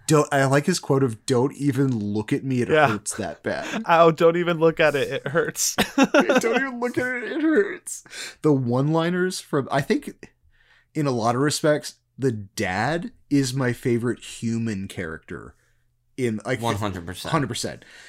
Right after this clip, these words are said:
Speaker 1: Uh,
Speaker 3: <laughs>
Speaker 1: that man getting startled throughout the entire film.
Speaker 2: <laughs>
Speaker 1: I've never laughed that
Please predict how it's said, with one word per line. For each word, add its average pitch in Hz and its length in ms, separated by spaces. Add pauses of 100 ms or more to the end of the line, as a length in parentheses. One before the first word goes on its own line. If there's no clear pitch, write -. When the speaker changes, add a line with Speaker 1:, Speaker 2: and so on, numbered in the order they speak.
(300)
Speaker 1:
Uh, 127 240 (100)
Speaker 3:
<laughs> - 140
Speaker 1:
that 160 220
man 190 200
getting 156 220
startled 113 460
throughout 110 280
the 104 120
entire 92 360
film. 78 320 (240)
Speaker 2:
<laughs> 107 240
Speaker 1:
I've 135 280
never 123 480
laughed 117 460
that 104 220